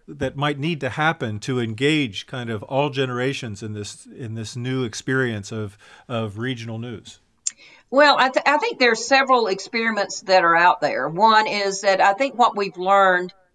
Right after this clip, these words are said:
Speaker 2: uh, is that we form habits, uh, early in life, and that we tend to take those habits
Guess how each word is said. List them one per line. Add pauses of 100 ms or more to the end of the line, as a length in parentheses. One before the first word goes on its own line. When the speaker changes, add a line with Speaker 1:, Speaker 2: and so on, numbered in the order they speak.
(200)
Speaker 2:
uh,
is
that
we
form
habits, (360)
uh, (100)
early
in
life, (180)
and
that
we
tend
to
take
those
habits